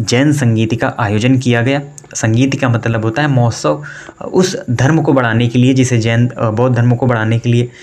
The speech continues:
अलग-अलग शासकों ने, अ, संगीति का आयोजन किया, उसी प्रकार से जैन संगीति का आयोजन भी,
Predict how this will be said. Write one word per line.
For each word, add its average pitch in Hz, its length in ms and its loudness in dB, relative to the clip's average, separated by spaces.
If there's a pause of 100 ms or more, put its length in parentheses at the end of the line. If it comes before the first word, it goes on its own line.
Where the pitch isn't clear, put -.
(340)
अलग-अलग 127 360 2
शासकों 127 420 -2
ने, 123 200 2 (1200)
अ, 110 120 0
संगीति 123 440 2
का 127 180 0
आयोजन 117 360 2
किया, 131 220 0
उसी 135 260 2
प्रकार 131 300 -2
से 143 140 0
जैन 131 260 2
संगीति 120 400 0
का - 200 -4
आयोजन 107 300 -2
भी, 143 220 -4